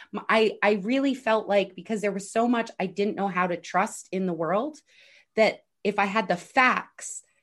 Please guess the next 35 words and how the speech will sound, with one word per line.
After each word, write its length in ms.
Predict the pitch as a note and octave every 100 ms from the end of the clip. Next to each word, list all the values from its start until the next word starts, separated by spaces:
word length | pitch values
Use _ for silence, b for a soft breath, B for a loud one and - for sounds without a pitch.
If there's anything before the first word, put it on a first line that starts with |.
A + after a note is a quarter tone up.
| _
I 60 | -
would 120 | G#3
be 140 | G3 F#3+
less 240 | F#3+ F#3+
likely 240 | F#3+ F#3
to 100 | F#3+
get 140 | F3+ -
hurt 380 | - G#3+ F#3+ -
or 240 | F3 E3
disappointed 920 | D3 - G3+ F#3 - G#3 G3+ F3 D#3 D#3
or 140 | F3+
make 240 | E3+ F#3 F#3
mistakes. 600 | F3+ F3+ - G3+ - - B B B B _ -
And 400 | G3+ F#3+ F#3 -
so 560 | - - G#3 G3 F#3+ F#3 _ _ _ _ _ _ _
all 180 | - G3+
of 140 | A3+ F#3
this 240 | G#3 G3+ -
anger 560 | G3+ A3+ G3+ G3 A#3+ B3+
and 140 | G3
this 260 | F#3+ F#3+ -
situation 600 | F#3 A3+ A3 G#3+ A3 G3+
that 80 | G3
I 80 | F#3+
thought 200 | G3 F#3
was 160 | F#3+ -
so 280 | G#3+ A#3
unfair 520 | A3 G#3+ G3+ G#3+ G#3 -
ended 260 | G3+ G#3
up 200 | F#3+ -
really 280 | A3 D4+ D4+
working 340 | G#3 A3 G#3+ F#3
for 160 | G3
my 120 | F#3
advantage 500 | F3 E3+ A#3 C#4 G3+